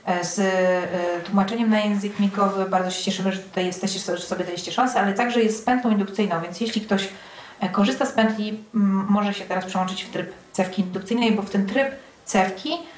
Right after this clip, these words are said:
trzeba się po prostu przełączyć guziczek, żeby właśnie bezpośrednio wtedy ten dźwięk z ekranu w kinie albo z pętli, czyli z mikrofonów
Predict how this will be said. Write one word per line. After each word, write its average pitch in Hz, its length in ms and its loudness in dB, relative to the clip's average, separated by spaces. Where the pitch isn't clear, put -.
trzeba 247 300 2
się 233 100 2
po 220 60 -2
prostu 214 220 -2
przełączyć 214 760 0
guziczek, 202 460 2
żeby 190 220 2
właśnie 196 280 2
bezpośrednio 208 760 2
wtedy 185 260 0
ten 185 260 0
dźwięk 196 400 2
z 190 300 0
ekranu 208 420 2
w - 140 -8
kinie 165 520 -2
albo 185 240 2
z - 100 -2
pętli, 226 400 2
czyli 190 180 -2
z 175 60 2
mikrofonów 196 640 2